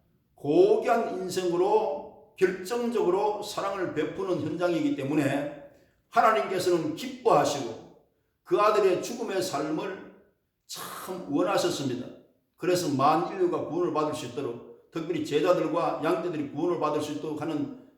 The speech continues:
중요한 일을 하기 위해서는 애통함이 필요했기 때문에 예수님의 삶은 아버지의 뜻을 이루기 위한 애통이 있었음을 성경이 말씀하고 있습니다.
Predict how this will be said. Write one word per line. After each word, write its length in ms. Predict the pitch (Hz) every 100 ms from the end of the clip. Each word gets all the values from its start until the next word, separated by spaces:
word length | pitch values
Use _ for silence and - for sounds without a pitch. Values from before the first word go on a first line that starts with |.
| -
중요한 600 | - 180 208 214 202 180
일을 220 | 175 156
하기 240 | 160 151
위해서는 540 | 143 143 143 175 165 -
애통함이 580 | 147 180 180 185 165 147
필요했기 340 | 160 143 135 127
때문에 420 | 120 110 107 - - _ _ -
예수님의 460 | 156 156 170 151
삶은 640 | 147 127 135 165 175 - - - _ _ _
아버지의 600 | 123 131 170 180 175 -
뜻을 380 | - 220 214 170
이루기 280 | 151 156 143
위한 360 | 147 143 - 123
애통이 460 | 151 - 190 185
있었음을 520 | 151 127 147 135 113 - - _
성경이 420 | - 156 151 135
말씀하고 580 | 117 117 - 123 113 110
있습니다. 320 | 110 113